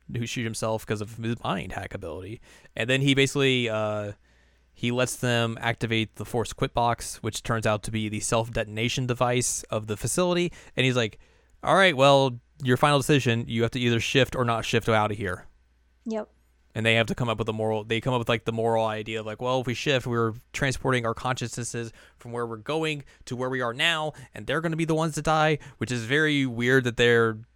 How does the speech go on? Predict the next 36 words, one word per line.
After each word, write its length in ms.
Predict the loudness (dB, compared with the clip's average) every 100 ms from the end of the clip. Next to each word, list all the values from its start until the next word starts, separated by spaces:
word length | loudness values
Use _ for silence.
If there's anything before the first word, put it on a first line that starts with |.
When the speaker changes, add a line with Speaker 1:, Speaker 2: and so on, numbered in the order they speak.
| _ _
Speaker 1:
conscious 440 | 0 0 2 -2
of 140 | 0 -2
this 160 | -2
now 300 | -2 0 2 2
when 180 | 2 0
they've 200 | -2 -2
been 140 | -4
shifting 460 | -2 -2 0 -2 0
all 220 | -2 -2
over 160 | -2 -2
the 120 | -2
place 500 | 0 2 2 0 -4
throughout 200 | -2 0
the 120 | 0 -2
entire 320 | 2 2 4
game 220 | 4 2
and 80 | 0
have 160 | -2
not 260 | -2 -4 -4
really 160 | -6 -6
cared 480 | -4 -2 0 0 -4
one 340 | -8 -2 0 -2
i-, 360 | -4 -2 0 0
iota 400 | 0 0 2 2
about 320 | 0 -2 -2 2
this. 320 | 2 2 -2 -8 -20 -20 _ _ _ _ _ _ _ _ _
Speaker 2:
Yep. 460 | -10 -2 0 -2 -6 -20 _ _ _ _ _ _ _ _ _
Speaker 1:
But 140 | 0 2
now 220 | 6 6
it's 120 | 6
such 200 | 4 4
a 40 | 6
big 220 | 6 6
deal. 380 | 4 6 6 6
<laughs> 60 | 0 -10 -14 -18 -20 _ _
Speaker 2:
Uh, 320 | 4 8 8